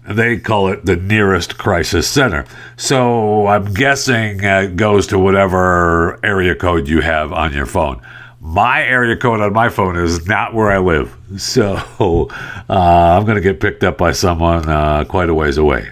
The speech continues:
from where I live. But, uh, there are plenty of, uh, suicide, uh, or lifeline and crisis helplines, uh, that will talk to you.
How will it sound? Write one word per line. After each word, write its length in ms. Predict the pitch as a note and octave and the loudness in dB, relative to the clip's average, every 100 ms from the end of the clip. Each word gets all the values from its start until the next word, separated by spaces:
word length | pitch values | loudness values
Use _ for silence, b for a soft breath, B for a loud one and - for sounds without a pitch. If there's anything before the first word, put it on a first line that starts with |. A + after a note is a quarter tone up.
| - | -18
from 300 | - D2 C2 | -8 -6 -6
where 480 | D2 D2+ D2+ C#2+ C2 | -8 -2 -2 0 -2
I 80 | |
live. 320 | C2 C#2+ B1 - B B B F2+ | -2 -2 -4 -8 B B B -4
But, 460 | G#2 G#2 G2 - | 0 0 0 -10
uh, 220 | - G2 | -2 0
there 140 | F2+ F#2+ | 2 2
are 120 | F2+ | 0
plenty 400 | - B2 A#2 G#2 | 0 -2 0 2
of, 280 | F#2 F2 D#2 | 2 2 0
uh, 340 | D#2+ D#2 E2 - - | 0 0 -4 -10 -10
suicide, 680 | - F#2 - E2+ D#2 C#2+ - | 0 2 2 2 0 -4 -10
uh, 500 | D#2+ C#2+ C2 C2 B1 - - - | -4 -2 -2 -2 -6 -10 -18 -8
or 280 | C#2+ C2 C2 | -2 -2 0
lifeline 760 | D2+ D2+ - D2+ C2+ C2+ C#2 - | 0 0 0 0 0 -2 -4 -8
and 200 | C2+ B1 | -10 -8
crisis 560 | - C#2+ B1 C2+ - - B B | -2 -2 -2 -6 -8 -14 B B
helplines, 640 | - C#2+ D2+ C#2 C2 B1+ - - | -6 -4 -4 -4 -4 -10 -14 -12
uh, 180 | D2+ C#2 | -8 -6
that 160 | D#2 | -6
will 220 | D2 C#2 F2 - | -6 -6 -8 -10
talk 240 | - C#2+ - | -4 -4 -2
to 80 | |
you. 120 | C#2 | -4